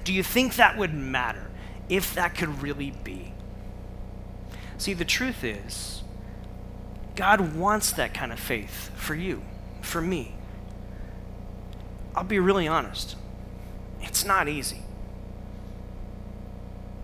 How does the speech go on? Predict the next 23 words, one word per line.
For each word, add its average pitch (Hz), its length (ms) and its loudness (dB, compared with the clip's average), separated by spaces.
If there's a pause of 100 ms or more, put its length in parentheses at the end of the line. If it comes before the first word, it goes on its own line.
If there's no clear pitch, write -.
(120)
I'll 107 220 -2
be 170 180 4
really 151 360 6
honest. - 520 -6 (800)
Struggled 170 500 6
with 113 180 0
it 98 120 -4
the 127 80 0
last 143 280 4
two 147 140 -2
weeks. - 460 -4 (1500)
It's - 200 0
tough. - 640 0 (1000)
It's - 260 2
tough - 440 2
at - 160 -4
times. - 600 -8 (2000)
But 190 160 4
in 240 180 6
those 202 300 6
moments 151 680 0
of 139 80 -6
struggle - 480 0